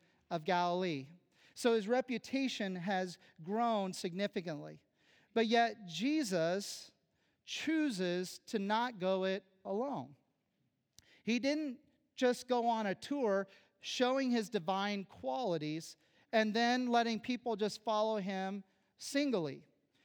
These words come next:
He had a plan that said, "This is better done with others. This is better done not by myself, but doing so with others."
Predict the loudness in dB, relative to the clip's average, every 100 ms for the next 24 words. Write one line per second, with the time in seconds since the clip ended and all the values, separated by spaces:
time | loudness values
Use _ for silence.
0 | _ _ _ _ _ -2 2 6 6 4
1 | 2 0 0 0 0 -2 0 2 2 2
2 | -2 -8 _ _ _ 0 0 -4 2 2
3 | 4 0 0 0 -2 -4 -8 _ _ -6
4 | -2 0 0 -2 -12 -18 -20 _ _ _
5 | _ _ -6 -4 -2 2 4 4 2 2
6 | 2 0 0 0 0 0 -2 -2 0 0
7 | -2 -4 -2 -2 -4 -2 0 2 0 2
8 | 0 0 -6 -14